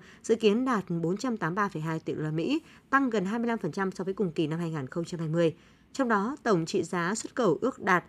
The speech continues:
hai trăm bốn mươi phẩy năm mươi hai tỷ đô la Mỹ, tăng mười tám phẩy tám phần trăm, và tổng trị giá nhập khẩu ước đạt hai trăm bốn mươi hai phẩy sáu mươi lăm tỷ đô la Mỹ, tăng ba mươi phẩy năm phần trăm. Tính chung chín tháng, khu vực F D I có trị giá xuất nhập khẩu ước đạt ba mươi ba phẩy năm mươi tám tỷ đô la Mỹ,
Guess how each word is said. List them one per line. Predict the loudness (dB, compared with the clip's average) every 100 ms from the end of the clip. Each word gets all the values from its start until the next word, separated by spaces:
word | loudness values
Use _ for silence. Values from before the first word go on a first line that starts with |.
| -10 -14
hai | -2 0
trăm | 2 2
bốn | 4
mươi | 4 4
phẩy | 2 -2
năm | 0
mươi | -2
hai | -2
tỷ | -2 -2
đô |
la | 0
Mỹ, | 0 0 0 -4 -12 -2
tăng | 2
mười | 2
tám | 2 0
phẩy | -2
tám | -2
phần | -4 -2
trăm, | 0 0 -2 -8 -4
và |
tổng | 2 2
trị | 2 -2
giá | 0 0
nhập | -2 0
khẩu | 2 4
ước | 2 -2 0
đạt | 0 0 -6 -4
hai | -2
trăm | -2 -2
bốn | -2
mươi | -2
hai | -2
phẩy | -4
sáu | -4
mươi | -4
lăm | -6
tỷ | -4 -2
đô | -2
la | 0
Mỹ, | 0 0 -2 -8 -2
tăng | 2 2
ba | 2
mươi | 0 0
phẩy | -2
năm | -6
phần | -4
trăm. | 2 2 2 -8 -20 _ _ _
Tính | 2 4
chung | 4
chín | 4 2
tháng, | 4 2 2
khu | -2
vực | -2
F | -2 0
D |
I | 2 0
có | -2
trị | -2 -2
giá | 2 0
xuất | 0 0
nhập | 0 2
khẩu | 4 4
ước | 2 -2 -2
đạt | -2 -2 -2
ba | -4
mươi | -2
ba | -2 -2
phẩy | -4 -4
năm | -4
mươi | -4
tám | -6 -6
tỷ | -4 -2
đô | -2
la | 0
Mỹ, | 0 0